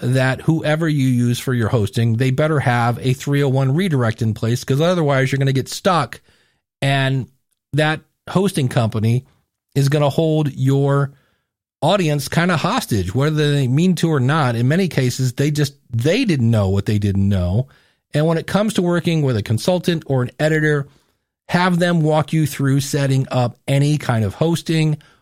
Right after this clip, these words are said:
or directories or anything like that. If they want to do it in the future, fine, but make sure you do it first. So it's your login name and password. It's your credit card. Otherwise, and, and this is another one. I, I'm not saying that these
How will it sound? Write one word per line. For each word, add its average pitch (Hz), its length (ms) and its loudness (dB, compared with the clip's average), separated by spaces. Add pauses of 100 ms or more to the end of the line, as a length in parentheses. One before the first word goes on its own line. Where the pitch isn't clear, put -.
(180)
or 135 160 0
directories 139 720 0
or 127 60 0
anything 143 200 2
like 147 220 0
that. 113 380 -2 (300)
If 147 160 0
they 170 100 0
want 202 200 2
to 185 40 2
do 175 180 2
it 160 40 -4
in 143 60 -4
the 143 80 2
future, 156 360 0
fine, 151 380 0
but 123 140 -2
make 147 260 0
sure 160 240 0
you 151 400 6
do 151 240 0
it - 80 -8
first. 143 400 -2
So 135 140 2
it's 113 140 -4
your 139 260 2
login 147 380 0
name 135 220 2
and 123 140 -2
password. 120 560 -2 (240)
It's 131 280 -2
your 120 320 2
credit 117 400 -2
card. 92 440 -2 (480)
Otherwise, 127 960 0
and, 170 240 -4
and 175 120 2
this 254 160 -2
is 202 120 0
another 175 320 2
one. 120 380 0
I, 160 200 -2
I'm 185 60 0
not 240 180 -2
saying 196 360 0
that 139 140 -2
these 151 200 0